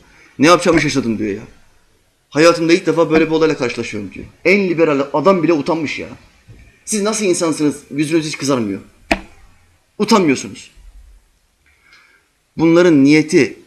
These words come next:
aralarında niyeti çok güzel insanlar var. Tabanda çok ihlaslı, çok samimi insanlar var.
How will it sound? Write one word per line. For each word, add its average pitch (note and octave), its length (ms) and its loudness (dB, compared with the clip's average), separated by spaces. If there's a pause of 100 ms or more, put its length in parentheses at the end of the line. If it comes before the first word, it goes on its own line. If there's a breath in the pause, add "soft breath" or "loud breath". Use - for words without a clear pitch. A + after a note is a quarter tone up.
aralarında D#3 480 2
niyeti C#3+ 280 4
çok F3 180 -4
güzel C#3+ 140 -2
insanlar C3+ 380 2
var. C#3+ 260 -4 (1300)
Tabanda C#3+ 640 2 (180 loud breath)
çok G3 220 -2
ihlaslı, D3+ 360 2
çok F3 160 -2
samimi D#3+ 280 2
insanlar D#3 400 2
var. B2 140 -2